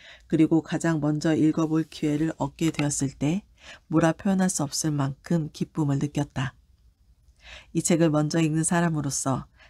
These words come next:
가장 인상적이었던 부분을 여기에 소개하고 싶다.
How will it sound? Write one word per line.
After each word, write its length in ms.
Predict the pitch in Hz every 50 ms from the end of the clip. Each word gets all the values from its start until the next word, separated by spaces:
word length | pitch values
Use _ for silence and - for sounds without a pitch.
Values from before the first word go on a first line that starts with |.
| _ -
가장 320 | - 156 156 160 156 143
인상적이었던 840 | - 151 151 - 170 165 165 - 165 151 156 156 - - - 160 165
부분을 600 | - - 151 - 147 139 139 147 165 180 196 - - 156
여기에 460 | 151 151 143 - 143 151 156 165 170
소개하고 440 | - 214 190 - 196 185 180 - 147
싶다. 420 | - - _ - 117 120 120